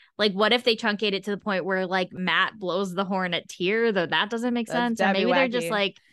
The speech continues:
Speaker 2: Who
Speaker 1: I don't
Speaker 2: knows,
Speaker 1: know.
Speaker 2: man?
Speaker 1: I don't
Speaker 2: Who
Speaker 1: know.
Speaker 2: knows? Well, and if they do the horn, we m-, do we get Faile?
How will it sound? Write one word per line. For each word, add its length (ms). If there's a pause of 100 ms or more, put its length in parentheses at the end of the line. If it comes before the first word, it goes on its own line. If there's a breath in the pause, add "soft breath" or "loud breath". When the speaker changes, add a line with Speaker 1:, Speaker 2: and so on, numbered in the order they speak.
(120)
Speaker 2:
Who 160
Speaker 1:
I 40
don't 460
Speaker 2:
knows, 0
Speaker 1:
know. 240
Speaker 2:
man? 140
Speaker 1:
I 140
don't 120
Speaker 2:
Who 60
Speaker 1:
know. 240
Speaker 2:
knows? 540 (220 loud breath)
Well, 420
and 160
if 100
they 160
do 240
the 120
horn, 520
we 140
m-, 280 (100)
do 160
we 80
get 200
Faile? 460